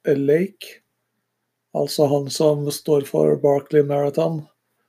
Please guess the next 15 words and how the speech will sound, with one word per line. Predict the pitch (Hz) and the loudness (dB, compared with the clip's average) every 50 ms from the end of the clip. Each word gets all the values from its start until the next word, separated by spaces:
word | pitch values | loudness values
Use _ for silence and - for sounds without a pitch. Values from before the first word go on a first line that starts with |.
| _ _ | _ _
skulle | - - - 160 156 | -14 -4 0 2 2
vært | 156 156 175 | 2 2 0
til | 160 | 0
stede. | - 170 165 180 214 247 254 - _ _ _ _ _ _ _ _ _ _ _ _ _ _ _ _ _ _ _ _ _ _ _ _ _ _ - | 2 2 2 2 0 -2 -4 -8 _ _ _ _ _ _ _ _ _ _ _ _ _ _ _ _ _ _ _ _ _ _ _ _ _ _ 2
Det | 156 151 160 165 160 160 160 160 151 143 | 4 6 6 6 6 4 2 0 0 0
blir | 143 147 147 147 147 151 | 0 0 2 2 2 4
jo | 160 160 160 160 151 | 4 4 4 2 0
dessverre | 156 160 156 - - 151 147 147 156 | 0 -2 -2 0 2 2 2 2 0
ikke | 156 - 143 147 | -2 -2 -2 -2
noe | 160 - - | -2 -2 -2
av. | - 151 170 220 262 269 254 165 - _ _ _ _ _ _ _ _ _ - | -2 0 2 2 0 -2 -6 -12 -16 _ _ _ _ _ _ _ _ _ -20
Det | 214 - - - 151 151 151 - | -18 -16 -14 -12 -12 -14 -14 -16
skulle | - - 147 147 143 147 147 143 147 147 147 143 | -14 -10 -8 -8 -6 -6 -4 0 0 2 2 2
være | 143 139 143 139 135 131 | 2 2 0 0 -2 -2
nå | 139 135 | -4 -4